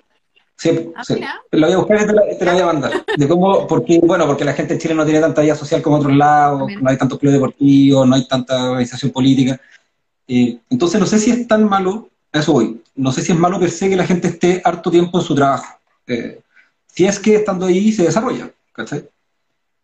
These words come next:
Speaker 1: Y que esté menos tiempo en el trabajo, para que se tenga que subir a un Uber, me asustaría porque la gente con más tiempo libre va a tener que generar más ingresos. Y eso no sé si, eh, si es tan saludable a la larga.
Speaker 2: Mm.
Speaker 1: Como te digo, creo que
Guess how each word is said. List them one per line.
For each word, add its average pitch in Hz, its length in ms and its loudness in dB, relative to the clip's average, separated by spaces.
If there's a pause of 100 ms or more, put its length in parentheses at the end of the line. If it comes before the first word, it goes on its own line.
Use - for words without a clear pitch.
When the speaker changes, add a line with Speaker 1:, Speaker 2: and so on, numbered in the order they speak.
(320)
Speaker 1:
Y 196 200 2
que 202 100 0
esté 196 200 0
menos 202 240 0
tiempo 214 200 0
en 214 60 4
el 214 80 0
trabajo, 196 480 0 (400)
para 135 160 0
que 135 100 2
se 151 140 -2
tenga 160 320 2
que 151 320 2
subir 151 320 2
a - 40 2
un 160 80 2
Uber, 190 380 2 (580)
me 160 640 2
asustaría 196 500 0
porque 160 220 -2
la 143 80 0
gente 170 460 -4
con 151 140 2
más 156 140 0
tiempo 175 220 0
libre 185 220 2
va 175 60 2
a 170 40 0
tener 165 140 0
que - 100 -10
generar 160 240 2
más 160 120 0
ingresos. 202 380 -2 (420)
Y 131 120 0
eso 151 140 0
no 147 100 2
sé 147 160 -4
si, 165 680 2 (800)
eh, 139 280 2
si - 240 -6
es 147 100 -2
tan 147 120 -2
saludable 151 400 2
a 139 40 0
la 139 60 -2
larga. - 360 -4 (220)
Speaker 2:
Mm. 208 120 -14
Speaker 1:
Como 143 160 2
te 160 60 4
digo, 139 320 0 (500)
creo 160 240 2
que 131 300 -4